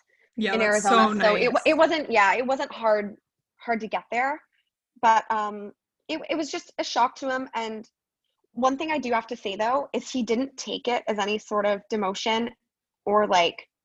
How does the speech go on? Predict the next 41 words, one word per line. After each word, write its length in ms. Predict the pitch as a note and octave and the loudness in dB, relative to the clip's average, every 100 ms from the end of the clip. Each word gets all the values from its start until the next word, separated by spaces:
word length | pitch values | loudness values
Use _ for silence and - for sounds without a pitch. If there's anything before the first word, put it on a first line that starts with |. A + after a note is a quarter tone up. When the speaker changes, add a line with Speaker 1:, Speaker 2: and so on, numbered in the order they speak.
| _ _ _ _ - | _ _ _ _ -6
Speaker 2:
you 100 | A#3 | -2
know, 140 | F#3+ G3 | -2 -2
shot 380 | - G#3+ F3+ | 2 6 6
to 120 | - A3 | 2 -2
his 100 | F3+ | -2
ego. 440 | F#3+ A3 B3 E4+ - _ _ _ _ - | -2 4 4 4 -2 _ _ _ _ 0
It 80 | |
was 140 | C#4 B3+ | 2 4
more 180 | B3+ C4+ | 4 4
so 160 | E4 | 2
just 200 | C4+ C4+ | 0 -2
him 200 | D#4 B3+ | 0 4
wondering, 340 | A3 A3 B3 A#3+ | 4 2 2 0
like, 180 | G#3+ G3+ | -2 0
"Well, 180 | A3+ A3+ | 0 4
what's 240 | A#3 A#3 | 2 2
going 240 | - A3 G#3+ | -2 -2 -2
on? 280 | G3 G#3 G3 | 2 2 0
Like, 260 | F#3+ F3+ - _ _ | -4 -6 -8 _ _
where 300 | G#3 A3 A3 | 2 4 6
is 140 | A3 A#3 | 4 0
my 140 | G#3 | -4
housing 380 | G#3+ G#3+ G#3+ G#3+ | 0 0 0 -2
letter? 260 | F#3+ F#3 | 0 0
Like, 160 | F#3 F#3 | 0 -2
where, 380 | G3+ G#3 G#3 G#3 | 2 4 4 2
where 240 | G3+ G#3+ G#3 | 0 2 2
should 200 | - G#3 | 0 0
I 100 | G#3 | 0
be 100 | G#3 | 2
getting 220 | A3+ A#3 | 2 2
a 40 | A3 | -2
place?" 240 | G3+ F#3+ - - - | -2 -4 -8 -20 0
'Cause 160 | C#4 B3 | 2 4
we 160 | D#4 | 4
had 160 | F4 D4 - | 4 2 -4
rented 380 | G#3 A3 G#3+ G#3+ | 2 4 2 -4
a 40 | |
house 460 | A3 F#3 B2+ A2+ _ _ _ _ G#3 | 2 2 2 -10 _ _ _ _ -2
already, 600 | G3+ F3+ C#3 G#2+ G#3 - _ _ _ _ | 0 -2 -6 -10 -16 -18 _ _ _ _
um, 480 | F#3+ F3 E3+ F3 | -6 -6 -8 -12